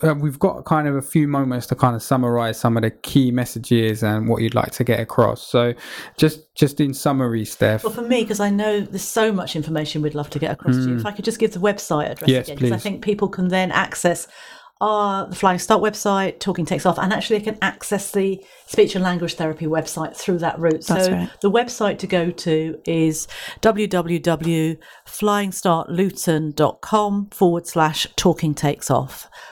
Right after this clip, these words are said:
Speaker 2: That's the main place to go to, and then you'll be able
Speaker 1: Great.
Speaker 2: to pick up lots of the main messages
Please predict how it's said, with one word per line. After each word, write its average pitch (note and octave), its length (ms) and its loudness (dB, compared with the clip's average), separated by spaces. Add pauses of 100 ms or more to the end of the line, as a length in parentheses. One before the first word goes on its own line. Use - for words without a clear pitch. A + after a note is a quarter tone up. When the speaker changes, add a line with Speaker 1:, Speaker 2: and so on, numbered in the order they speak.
(120)
Speaker 2:
That's - 220 2
the E3 80 0
main D3+ 220 2
place C3+ 340 -2
to C#3+ 100 -2
go G#2+ 160 2
to, - 180 -2
and C#3+ 240 2
then D3+ 100 0
you'll D3+ 120 0
be D#3 100 0
able D3+ 120 2
Speaker 1:
Great. - 80 -6
Speaker 2:
to - 60 -10
pick F3 200 0
up D3 180 -2 (340)
lots - 240 2
of F3+ 60 -4
the E3+ 100 -2
main E3 240 2
messages G#3 800 0